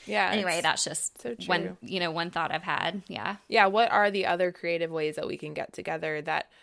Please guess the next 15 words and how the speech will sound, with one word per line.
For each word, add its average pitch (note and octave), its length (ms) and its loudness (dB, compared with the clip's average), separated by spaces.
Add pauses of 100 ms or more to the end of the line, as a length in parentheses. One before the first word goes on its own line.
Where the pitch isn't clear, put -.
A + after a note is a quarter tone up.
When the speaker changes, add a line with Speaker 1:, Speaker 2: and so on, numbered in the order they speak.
(120)
Speaker 1:
maybe G#3 220 0
food F#3+ 240 -2
is F3 140 -2
a E3+ 40 -8
component, E3+ 640 -6
but E3 140 0
isn't D#3+ 240 -2
the D3 80 -6
focus? C4+ 680 -4 (520)
Speaker 2:
Yeah. D4+ 420 6
Speaker 1:
Yeah, F3 220 4
Speaker 2:
Mm-hmm. G#3 300 -4
Speaker 1:
I G#3 80 2
like F3+ 240 0
that. E3+ 280 0